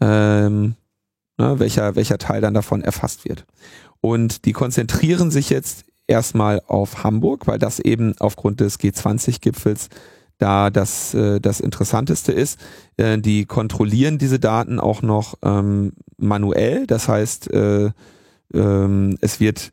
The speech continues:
nur bestätigte Kameras werden dort eingetragen. Es gibt so eine, so ein Ziel, dass diese Kameras von einer zweiten Person dann bestätigt werden sollen, um eben da die, die Datenhygiene zu pflegen.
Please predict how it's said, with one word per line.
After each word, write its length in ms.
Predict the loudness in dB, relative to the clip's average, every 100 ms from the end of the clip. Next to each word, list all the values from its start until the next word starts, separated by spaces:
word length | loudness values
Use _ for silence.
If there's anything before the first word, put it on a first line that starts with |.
| _ _ _ _ _ -20 -20 _ _ _ _ -4
nur 220 | 0 2
bestätigte 520 | 2 0 0 0 -2 0
Kameras 480 | 0 2 0 0
werden 180 | 0 2
dort 200 | 0 0
eingetragen. 760 | 0 0 0 0 0 0 -2 -4
Es 160 | -2
gibt 220 | -2 -2
so 80 | -2
eine, 380 | 2 2 2 -2 -6 -20 _
so 140 | -4
ein 100 | -2
Ziel, 440 | -4 -4 0 0 2
dass 220 | 0 0
diese 200 | -2 -2
Kameras 540 | -2 -2 0 0 -2
von 180 | -4 -2
einer 200 | 0 0
zweiten 440 | 0 -2 -2 -2
Person 360 | -2 0 0 0
dann 140 | 0
bestätigt 480 | 0 -2 -2 -2 0
werden 180 | 0 0
sollen, 300 | 0 0 0
um 200 | -2 0
eben 200 | 0 2
da 140 | 0
die, 240 | 0 0 -2 -8 -20 -10
die 60 | -4
Datenhygiene 680 | -2 0 0 0 0 0 -2
zu 140 | -6
pflegen. 400 | -6 -4 -4